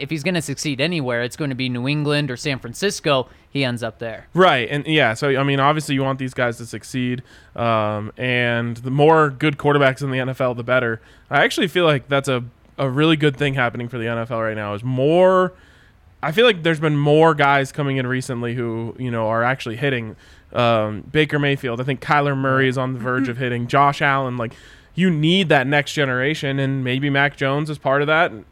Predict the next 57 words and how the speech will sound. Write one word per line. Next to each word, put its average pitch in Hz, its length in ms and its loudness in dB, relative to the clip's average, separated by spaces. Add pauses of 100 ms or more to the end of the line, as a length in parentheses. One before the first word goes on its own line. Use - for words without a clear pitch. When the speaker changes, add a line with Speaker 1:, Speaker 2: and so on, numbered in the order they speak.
(240)
Speaker 2:
Trey 135 260 -2
Lance, 147 380 -2
all 135 180 -2
these 135 180 -4
guys. 120 460 -2
Speaker 1:
Yep. 123 280 -10
Speaker 2:
Um, 117 360 -2
so, 123 360 2 (300)
yeah, 143 240 4 (260)
uh, 143 60 -2
as 156 120 0
soon 233 140 2
as 254 100 2
he 220 100 2
landed 185 240 4
with 175 100 0
the 151 60 -4
Patriots, 147 380 0
I 127 40 -4
was 117 80 -6
like, 120 100 -2
"All 151 60 4
right, 151 160 4
well, 120 140 -4
now 147 160 0
he 156 80 2
has 151 100 -2
a 147 60 -4
really 139 280 -2
good 120 160 -6
chance." 107 400 -10
Speaker 1:
Yep. 131 240 -2 (220)
Speaker 2:
Um, 127 320 0
but 254 400 4
this 175 320 2
year, 151 200 4
I 151 140 4
don't 160 120 0
know, 185 180 2
because 135 580 0
they 135 140 0
have 127 260 -2
nothing 131 440 -2
around 107 340 -6
him. - 80 -14
Speaker 1:
That's 160 240 0
very 202 240 4
fair. 240 340 4
That's 160 220 0
very 214 260 2
fair. 180 380 2
I 156 140 2
just 180 180 -6
think 190 140 -2
he's 170 140 -6
that 170 200 0
good. 139 220 -4